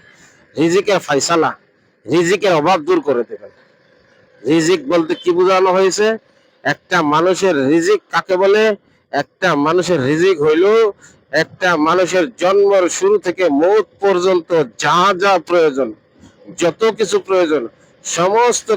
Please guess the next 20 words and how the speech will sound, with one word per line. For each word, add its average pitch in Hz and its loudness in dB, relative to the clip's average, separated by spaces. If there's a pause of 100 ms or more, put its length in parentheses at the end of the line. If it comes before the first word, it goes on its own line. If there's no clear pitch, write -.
কিছুকে 190 -2
আল্লাহ 180 0 (140)
তাআলা 175 0 (100)
পুরা 185 0
করবেন 170 -2 (560)
এহতেমাম 196 0 (120)
ও 190 0 (160)
গুরুত্ব 190 0 (100)
সহকারে 180 -2 (220)
নামাজ 185 0 (160)
আদায়ের 180 2 (120)
মাধ্যমে, 160 0 (180)
যাহা 170 0 (120)
প্রথমে 180 0 (100)
অবতীর্ণ, 139 -4 (800)
প্রথম 190 0 (160)
ফজিলত, 139 -2 (760)
তাহার 175 0 (160)
যা 175 2 (180)
যা 220 2